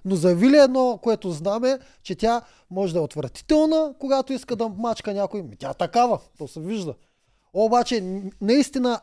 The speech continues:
ако тръгне да саботира, директно ще си го каже и ще си го изстреля в мутрата на, на Димо, на Ралица, на Вито и на който и да било. Ей така, както когато Ралица е каза, "Я кажи,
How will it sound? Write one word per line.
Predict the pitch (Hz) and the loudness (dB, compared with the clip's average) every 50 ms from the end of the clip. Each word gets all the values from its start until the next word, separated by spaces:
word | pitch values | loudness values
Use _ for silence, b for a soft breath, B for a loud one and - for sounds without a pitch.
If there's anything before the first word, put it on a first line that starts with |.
| _ - | _ -4
ако | 254 302 302 - 285 262 | -2 -2 0 0 -2 -2
тръгне | 262 - 277 240 226 233 | -2 -4 -6 -6 -6 -8
да | 214 214 - | -8 -10 -8
саботира, | - 220 202 180 190 - - 240 233 208 | -6 -8 -6 -6 -8 -6 -4 -4 -4 -4
директно | 175 170 214 240 285 - - 285 262 | -4 -4 -2 -2 -2 -2 -4 -6 -8
ще | - | -6
си | - 254 | -6 -8
го | 202 208 | -8 -8
каже | - - 226 220 214 220 | -6 -4 -4 -4 -4 -6
и | 220 196 | -10 -12
ще | - - | -12 -16
си | - - - - 180 | -18 -20 -18 -14 -12
го | 160 175 | -10 -10
изстреля | 180 156 - - 214 214 220 220 214 | -10 -12 -8 -4 -2 -2 -2 -2 -2
в | 190 175 156 - | -4 -6 -8 -10
мутрата | - 185 220 196 - 202 175 - 180 | -8 -8 -8 -6 -6 -8 -8 -6 -8
на, | 160 147 135 120 b b b b - | -8 -8 -10 -12 b b b b -12
на | 160 143 135 | -10 -10 -8
Димо, | 131 156 233 254 269 262 | -4 -2 -2 -2 -2 -2
на | 202 165 151 156 | -4 -4 -2 -2
Ралица, | 170 202 220 - - 254 226 | -2 -2 -2 -4 -8 -8 -8
на | 175 151 | -6 -8
Вито | 139 135 165 208 - - 277 277 254 b b b b b b | -8 -8 -10 -8 -6 -6 -6 -6 -6 b b b b b b
и | 180 165 | -8 -8
на | 143 131 120 | -8 -10 -6
който | - 175 208 240 247 294 | -2 0 0 0 2 0
и | 302 | 2
да | 262 269 233 | 2 2 0
било. | 160 156 143 131 139 160 202 b b b b b b - | 0 -2 -4 -4 -4 -6 -6 b b b b b b 0
Ей | 277 285 | 0 2
така, | - 254 - 196 156 b b b b - | 2 0 -2 -2 -4 b b b b 0
както | 254 240 - - - 160 | 2 2 2 -2 -8 -10
когато | - 165 196 185 - 180 175 | -2 0 0 0 2 0 -2
Ралица | 185 214 214 - - 185 | -2 -2 -2 -2 -4 -6
е | 160 | -4
каза, | - 190 180 170 156 165 | -2 -2 -2 -2 -2 -4
"Я | 165 185 247 294 294 285 | -2 0 0 0 0 0
кажи, | - 240 208 170 165 190 | -2 -2 -2 -2 -4 -6